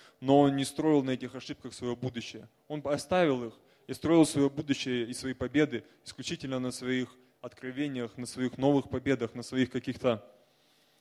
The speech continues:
новых достижениях, если так можно выразиться. И очень много в Библии героев, которые исключительно через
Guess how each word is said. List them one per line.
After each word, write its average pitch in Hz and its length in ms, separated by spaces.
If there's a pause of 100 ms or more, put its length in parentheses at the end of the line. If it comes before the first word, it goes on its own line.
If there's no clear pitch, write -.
(200)
новых 139 400
достижениях, 123 800
если 123 220
так 120 180
можно 123 280
выразиться. 120 520 (920)
И - 20
очень 170 260
много 180 260
в - 20
Библии 139 320
героев, 123 480 (240)
которые 127 500
исключительно 139 560
через 127 460